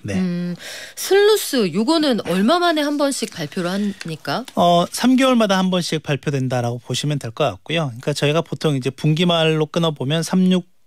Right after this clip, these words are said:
Speaker 1: 구, 십이 이렇게 되는데 이제 요거 같은 경우는 이제 한 달 늦게, 그러니까 분기가 끝나고 나서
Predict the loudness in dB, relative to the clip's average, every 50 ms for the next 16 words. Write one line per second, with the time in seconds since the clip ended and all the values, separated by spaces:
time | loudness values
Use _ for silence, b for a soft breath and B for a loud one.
0 | _ _ _ -2 0 0 0 0 -2 -4 0 0 0 0 0 0 -2 -2 -2 -2
1 | -2 -2 -4 -4 -6 -4 -2 -2 -2 -2 -4 B B B B B B -2 2 2
2 | 4 4 2 2 2 2 2 2 4 2 2 2 0 0 2 2 4 4 4 4
3 | 4 4 2 -2 -6 -12 -8 -8 -8 -8 -8 _ -6 -6 -6 -6 -10 _ -10 -10
4 | -10 -2 0 2 2 2 2 0 0 0 0 2 2 2 2 2 0 -2 -2 0
5 | 2 2 2